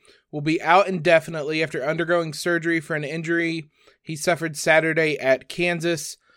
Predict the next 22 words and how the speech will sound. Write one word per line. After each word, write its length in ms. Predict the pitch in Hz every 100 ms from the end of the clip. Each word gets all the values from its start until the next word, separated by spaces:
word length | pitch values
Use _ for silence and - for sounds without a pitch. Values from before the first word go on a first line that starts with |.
| _ _ -
The 80 |
program 560 | 139 190 202 202 202 202
is 180 | 160 147
hopeful 680 | - 208 220 - 220 220 220 _ _
he 140 | _ 185
will 160 | 175
return 560 | 165 160 151 185 196 202
before 400 | 160 147 175 170
the 180 | 156 143
end 140 | 156
of 100 | 160
the 60 | 131
season. 640 | - 180 185 185 196 196 _ _ _ _ _ _ _ _ _ _ _ _
The 80 | 160
reporting 480 | 165 160 185 202 214
on 120 | 208
this 260 | 202 208 -
before 420 | 175 - 180 180
I 80 | 180
U 180 | 190
released 460 | 185 185 175 180 -
that, 320 | 185 185 -